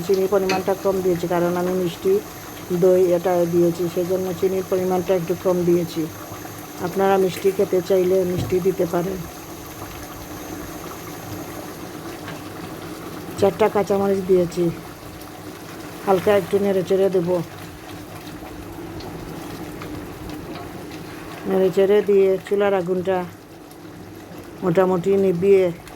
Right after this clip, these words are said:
দেব পেঁয়াজের বেরেস্তা দিয়ে। এক মুঠ পরিমাণ আমি পেঁয়াজের বেরেস্তা দেব।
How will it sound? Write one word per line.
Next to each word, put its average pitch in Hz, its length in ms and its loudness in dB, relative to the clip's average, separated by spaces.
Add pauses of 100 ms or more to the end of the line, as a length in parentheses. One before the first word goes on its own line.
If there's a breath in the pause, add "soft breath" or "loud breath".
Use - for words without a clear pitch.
(640)
দেব 175 180 2 (140)
পেঁয়াজের 185 480 6
বেরেস্তা 180 420 2
দিয়ে। 175 280 2
এক 175 120 -4
মুঠ 202 180 0
পরিমাণ 185 400 0
আমি 180 320 0
পেঁয়াজের 180 340 2
বেরেস্তা 180 400 0
দেব। 165 220 0